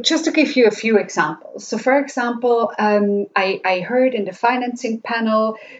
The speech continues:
where, um, where different private equity, uh, um, uh, people, uh, a broker, but as well, um, uh, debt investors, uh, sat together. I heard several times that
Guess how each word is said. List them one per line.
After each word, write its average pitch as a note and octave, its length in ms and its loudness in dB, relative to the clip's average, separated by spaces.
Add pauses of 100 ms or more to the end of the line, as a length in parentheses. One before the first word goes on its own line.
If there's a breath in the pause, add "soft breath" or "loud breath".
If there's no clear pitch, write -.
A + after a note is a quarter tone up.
(140 loud breath)
where, F#3+ 580 4
um, F3+ 540 -8
where F3 160 -4
different G#3+ 580 -4
private F3 280 -2
equity, G#3 760 -6
uh, F3+ 320 -4
um, E3 500 -8
uh, F3+ 140 -10
people, F3+ 720 -2
uh, D#3 720 -6
a D#3+ 60 0
broker, G3+ 800 2 (240 loud breath)
but F#3+ 140 0
as F3+ 180 -6
well, F3 520 2
um, E3+ 480 -6 (1300)
uh, E3 380 -2 (140)
debt A3+ 200 0
investors, F3+ 760 -2 (300 loud breath)
uh, F#3+ 60 0
sat F#3+ 280 -2
together. F#3 560 -2 (280 loud breath)
I G3+ 180 4
heard B3 380 2
several A#3 460 0
times F#3+ 720 -4 (260 loud breath)
that F3+ 300 2